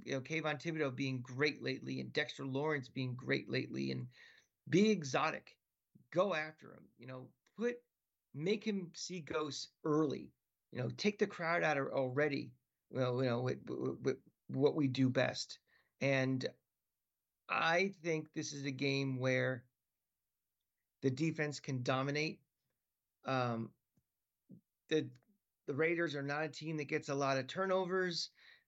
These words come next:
They don't do really much of anything right. Um, I don't, I'm not relying, I don't need our offense to win this game for 'em. I just think we just need to play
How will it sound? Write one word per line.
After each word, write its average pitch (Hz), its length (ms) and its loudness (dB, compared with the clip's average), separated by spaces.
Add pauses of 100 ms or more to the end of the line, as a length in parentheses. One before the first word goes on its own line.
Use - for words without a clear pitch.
They 156 100 6
don't 175 220 6
do 170 140 0
really 160 180 4
much 151 280 0
of 135 100 2
anything 139 420 2
right. 139 340 2 (500)
Um, 113 540 0 (1500)
I 180 180 4
don't, 190 240 0
I'm 190 180 -2
not 180 180 -2 (140)
relying, 156 500 -2
I 180 80 0
don't 208 280 2
need 214 340 4
our 156 300 2
offense 139 540 -2
to 135 160 -4 (480)
win 151 300 6
this 151 180 2
game 139 320 0
for 123 160 -6
'em. 117 100 -2
I 135 80 4
just 131 300 -4
think 139 220 0
we 139 120 2
just 131 220 -2
need 135 140 -2
to 135 60 2
play 131 400 4